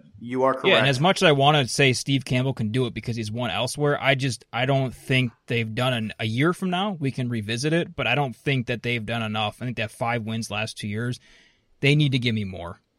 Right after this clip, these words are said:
Speaker 1: Fair enough, Brittany.
Speaker 2: I don't know what that means.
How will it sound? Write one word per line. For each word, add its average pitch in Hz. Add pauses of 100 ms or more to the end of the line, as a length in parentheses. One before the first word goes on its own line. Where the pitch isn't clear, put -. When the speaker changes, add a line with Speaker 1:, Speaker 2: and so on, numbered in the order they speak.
(720)
Speaker 1:
Fair 170
enough, 143
Brittany. 127 (1300)
Speaker 2:
I 123
don't 139
know 151
what 131
that 135
means. 101